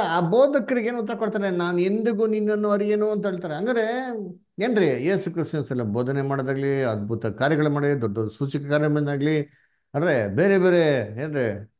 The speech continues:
ಭಾಷೆಗಳಲ್ಲಿ ಮಾತಾಡೋದಾಗ್ಲಿ, ಏನ್ರಿ ಇದನ್ನ ಯೇಸು ಕ್ರಿಸ್ತ ಹೇಳ್ತಾ ಇದ್ರೆ, "ನಾನು ಎಂದಿಗೂ ನಿಮ್ಮ ಗುರುತನ್ನು ಕಾಣೆನು" ಅಲ್ವರ? "ಧರ್ಮವನ್ನು ಮೀರಿ ನಡೆಯೋರೇ,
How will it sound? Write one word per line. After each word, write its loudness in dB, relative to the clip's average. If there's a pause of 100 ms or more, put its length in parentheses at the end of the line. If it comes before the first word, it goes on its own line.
ಭಾಷೆಗಳಲ್ಲಿ 0 (260)
ಮಾತಾಡೋದಾಗ್ಲಿ, 0 (720)
ಏನ್ರಿ 4
ಇದನ್ನ 2 (140)
ಯೇಸು 2
ಕ್ರಿಸ್ತ -2
ಹೇಳ್ತಾ 4
ಇದ್ರೆ, 2 (840)
"ನಾನು 2
ಎಂದಿಗೂ -2
ನಿಮ್ಮ -2
ಗುರುತನ್ನು -4 (120)
ಕಾಣೆನು" -4 (880)
ಅಲ್ವರ? 2 (340)
"ಧರ್ಮವನ್ನು 2
ಮೀರಿ 2
ನಡೆಯೋರೇ, 0